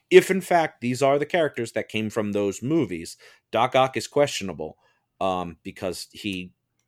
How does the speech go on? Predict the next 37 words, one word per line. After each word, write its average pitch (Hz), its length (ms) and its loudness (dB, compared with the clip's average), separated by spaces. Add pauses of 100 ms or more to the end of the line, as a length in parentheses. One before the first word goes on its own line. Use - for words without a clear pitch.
(140)
by 104 140 2
the 98 60 -2
time 110 240 -4
he 110 120 -4
dies 95 760 2
in 95 180 -8
Spider-Man 101 440 -4
two, 117 300 -2
he's 104 220 -10
kind - 320 -6
of 156 80 -4
redeemed 127 380 -4
himself. - 460 -18 (340)
So 95 360 -4
there's 113 180 -2
a 151 40 -4
very 160 160 4
good 151 180 -2
chance 151 280 -2
this 123 140 0
is 110 100 -2
a 110 100 2
totally 120 320 2
different 107 300 -4
Doc 110 260 2
Ock 104 340 2
who 90 220 -8 (340)
didn't 123 360 4
do 117 160 2
that, 64 280 -6 (480)
um, 92 240 0
and 90 80 -6
has 85 140 -10
never 127 420 2
been 82 160 -4
snapped - 420 -10
clear. 67 340 -10